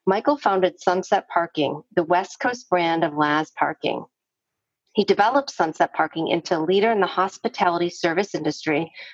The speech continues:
with more than a hundred and seventy-five locations, all defined by his commitment to delivering service with exceptional integrity and professionalism. And back in two thousand eight, Michael joined Laz Parking as a senior partner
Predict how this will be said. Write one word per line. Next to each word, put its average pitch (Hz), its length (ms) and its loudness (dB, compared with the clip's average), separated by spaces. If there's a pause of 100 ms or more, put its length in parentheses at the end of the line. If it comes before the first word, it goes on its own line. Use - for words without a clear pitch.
(140)
with 180 100 4
more 180 220 4
than 170 140 2
a 156 60 0
hundred 220 420 -2
and 254 140 -2
seventy-five 185 640 0
locations, 160 880 -2 (380)
all 190 260 2
defined 175 460 -2
by 170 120 2
his 156 140 -2
commitment 175 460 0
to - 100 -16
delivering 170 460 0
service 156 520 -2 (380)
with - 80 4
exceptional - 480 0
integrity 196 680 2 (280)
and 175 200 0
professionalism. - 1040 -2 (880)
And 196 100 0
back 220 240 2
in 233 100 0
two 220 200 -2
thousand 202 440 2
eight, 170 300 2
Michael 202 340 0
joined 196 300 2
Laz 180 320 2
Parking 185 460 0
as 156 120 -4
a 165 60 -4
senior 208 400 2
partner 160 580 -2